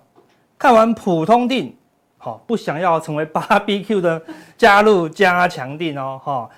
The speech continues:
那想要跟我们联系，哦，跟我们的金科科财经吃货加好友，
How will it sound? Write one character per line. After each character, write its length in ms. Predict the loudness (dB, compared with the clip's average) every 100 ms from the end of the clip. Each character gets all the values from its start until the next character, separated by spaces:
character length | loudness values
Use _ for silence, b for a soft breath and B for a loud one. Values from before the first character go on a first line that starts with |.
| b b
那 60 |
想 100 | -2
要 80 | 2
跟 80 | 2
我 80 | 2
们 160 | 0
联 160 | 2 2
系， 380 | 0 -4 -4 -12 _ _ _ _ _ -12
哦， 180 | -10 -4
跟 160 | -4
我 80 | -4
们 160 | -8 -10
的 160 | -12
金 260 | -8 -6 -6
科 240 | -4 -4
科 200 | 0 -2
财 180 | -2 -4
经 160 | -8 -10
吃 200 | -10 -6
货 160 | -6
加 240 | -6 -6 -8
好 340 | -8 -8 -6
友， 260 | -6 -8